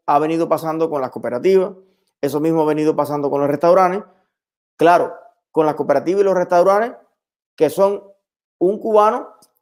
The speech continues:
con su familia en el exterior, que lo han puesto todo ahí. Si esa cooperativa o ese restaurante está algún hijo de Fidel, algún hijo de Raúl, algún hijo de un general, ese no,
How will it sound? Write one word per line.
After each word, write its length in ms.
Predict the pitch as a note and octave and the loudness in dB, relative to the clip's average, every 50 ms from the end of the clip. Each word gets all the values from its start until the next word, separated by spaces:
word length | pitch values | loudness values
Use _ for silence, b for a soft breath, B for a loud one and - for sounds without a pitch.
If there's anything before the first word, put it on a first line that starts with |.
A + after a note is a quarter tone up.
| _ _ - | _ _ -2
con 380 | - E3+ F3+ G3+ A#3 C4+ - - | 2 2 2 2 0 -4 -10 -14
su 160 | - - E3 | -12 -12 -10
familia 380 | - D#3 C#3+ C#3 E3 F3 F#3 F#3 | -6 -6 -4 -4 -2 -2 -2 -2
en 60 | F#3 | -2
el 60 | F3+ | -2
exterior, 580 | F3 E3 E3+ F3 F3 F3+ G3 G#3 A3 - - - | -2 -2 0 0 2 2 2 0 0 -4 -8 -6
que 160 | - D#3 D3+ | -2 0 0
lo 120 | C#3+ C#3 C#3+ | 2 2 2
han 120 | D#3 D#3+ - | 2 0 0
puesto 300 | - F3 E3+ F3 F3 D#3+ | -2 -2 -2 0 -4 -4
todo 260 | D#3 D3+ D3 C#3 C3 | -2 -2 -2 -2 -2
ahí. 320 | D#3 F#3+ F#3+ - _ _ _ _ _ _ _ _ _ _ | -2 -2 -4 -6 _ _ _ _ _ _ _ _ _ _
Si 180 | _ - - C#3+ | _ -8 -6 -4
esa 160 | C3+ C#3 E3+ | -4 -2 0
cooperativa 520 | D3+ D#3+ D#3+ E3 D#3+ D#3 E3 F#3 F#3+ F3 | 2 2 2 2 2 2 2 2 4 4
o 60 | E3+ F3 | 4 2
ese 160 | E3+ F#3 F3 | 2 -2 -6
restaurante 540 | E3 F3 E3+ E3+ E3+ E3+ F3+ F#3 D#3+ C3+ - _ _ | -6 -6 -4 -2 2 2 2 2 0 -6 -16 _ _
está 300 | - C3+ C3 C3 D#3 E3 | -10 -10 -6 -2 0 0
algún 400 | D#3+ - - C#3+ C#3 C#3 D#3 E3 | 0 0 -2 -2 -2 0 -2 -2
hijo 220 | F3 F3 F3 F3 E3 | -2 0 0 2 2
de 80 | E3 | 2
Fidel, 480 | D#3+ E3+ E3+ F3+ F#3 E3+ A#2+ - - _ _ _ _ _ _ _ _ - | 2 4 4 4 4 2 0 -4 -10 _ _ _ _ _ _ _ _ -8
algún 340 | C3 C3 B2+ B2+ C#3+ D#3 E3 | -6 -6 -4 -4 -4 -4 -4
hijo 180 | E3+ E3+ E3+ E3 | -2 0 2 4
de 100 | E3 D#3+ | 4 4
Raúl, 460 | D#3+ D#3+ E3+ F#3 F#3 D3+ G#2 - - _ _ _ _ _ _ | 4 4 4 4 4 2 0 -4 -12 _ _ _ _ _ _
algún 380 | - C#3 C#3+ C#3 C#3+ D#3+ E3+ F3+ | 0 2 2 2 0 -2 -2 0
hijo 220 | F3+ F#3 F#3 F3+ | 0 0 0 0
de 60 | F3+ | 0
un 140 | F#3 F#3 F#3+ | -2 -2 -2
general, 440 | F#3 F#3 F#3 F#3 F#3+ G3 G#3+ G3 - - | -2 -2 0 2 2 2 2 0 -2 0
ese 280 | E3 D3+ C#3+ D#3 D#3 | -2 0 0 0 -2
no, 260 | D#3+ D#3 C3 - _ | -2 -4 -6 -8 _